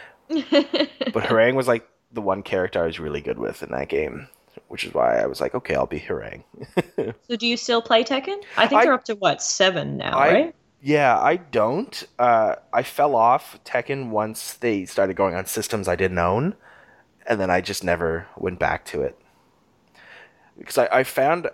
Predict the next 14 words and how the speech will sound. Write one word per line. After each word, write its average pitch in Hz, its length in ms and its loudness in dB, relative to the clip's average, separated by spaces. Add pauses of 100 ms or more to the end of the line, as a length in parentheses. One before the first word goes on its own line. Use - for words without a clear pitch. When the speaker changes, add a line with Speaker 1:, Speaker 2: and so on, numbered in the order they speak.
Speaker 2:
uh, 87 220 2 (920)
I've 113 160 0
learned, 107 400 -4
like, 101 180 -2
ultimately 101 500 -2
that 101 140 0
I 92 120 2
am 90 160 -2
not 87 240 -2
very 85 200 2
good 87 240 -8
at 82 120 -6
fighting 90 280 -2
games, 101 440 -8